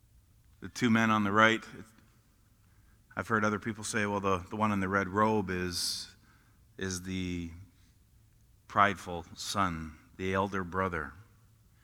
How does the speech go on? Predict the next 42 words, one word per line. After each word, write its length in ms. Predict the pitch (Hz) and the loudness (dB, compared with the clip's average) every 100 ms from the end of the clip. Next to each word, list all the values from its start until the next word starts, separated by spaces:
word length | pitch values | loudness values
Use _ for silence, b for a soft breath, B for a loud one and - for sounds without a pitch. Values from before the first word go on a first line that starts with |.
| b b b b b _ _ _ _ _ | b b b b b _ _ _ _ _
And 80 | 110 | -4
I 60 | |
kinda 220 | 135 165 104 | 2 2 2
struggle 420 | - 143 127 95 | 2 2 2 0
with 140 | 85 | -4
that 240 | 92 85 76 | -4 -4 -6
interpretation 840 | 101 98 90 82 - 131 131 87 | -8 -6 -6 -8 -6 -6 -6 -8
when 100 | 87 | -6
I 60 | 87 | -4
look 260 | 95 117 95 | -4 -6 -8
at 140 | - | -10
this, 160 | 80 - | -12 -10
because 320 | 92 98 92 | -10 -6 -4
I'm 180 | 98 110 | 0 2
wondering 300 | 131 120 110 | 2 2 0
whether 200 | 101 92 | 0 -2
or 60 | |
not, 300 | 98 110 104 | 0 0 -2
because 260 | 92 101 92 | -6 -8 -8
the 60 | |
context 520 | - 156 190 104 90 98 | -2 0 0 -4 -8 -10
is 80 | |
talking 340 | - 110 92 104 | -4 -4 -2 -4
about 180 | 92 - | -6 -8
the 80 | |
scribes 340 | - 107 98 92 | -8 -2 -2 -4
and 100 | 87 | -10
the 60 | |
Pharisees, 680 | - 135 127 123 107 92 - B B B B B B - | -6 -4 -4 -4 -8 -8 -10 B B B B B B 0
um, 360 | 104 98 98 | 2 4 4
I'm 100 | 104 | 2
wondering 320 | 117 117 107 | 2 2 2
whether 180 | 104 101 | 0 2
or 40 | 104 | 2
not 220 | 98 98 | 2 0
the, 180 | 95 87 | -4 -6
the 160 | 95 | -10
two 240 | 87 120 107 | -8 -4 -2
gentlemen 500 | 98 104 107 95 87 | 0 2 2 0 -2
on 100 | 87 | -4
the 80 | |
right 300 | 85 95 92 | -2 0 -2